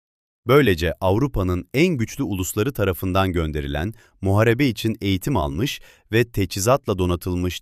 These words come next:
cesur ve savaşsever askerlerden oluşan ordu, tek bir darbe bile indirmeden küçük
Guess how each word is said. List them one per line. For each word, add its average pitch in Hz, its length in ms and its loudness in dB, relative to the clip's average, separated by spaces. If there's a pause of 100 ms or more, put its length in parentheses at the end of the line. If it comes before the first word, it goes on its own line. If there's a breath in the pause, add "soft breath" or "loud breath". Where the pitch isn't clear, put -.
cesur 107 480 0
ve 101 100 0
savaşsever 92 640 2
askerlerden 92 640 2
oluşan 78 360 -4
ordu, 76 400 0 (340 soft breath)
tek 147 260 2
bir 95 140 -2
darbe 92 360 2
bile 85 160 0
indirmeden 85 640 -2 (300 soft breath)
küçük - 380 -4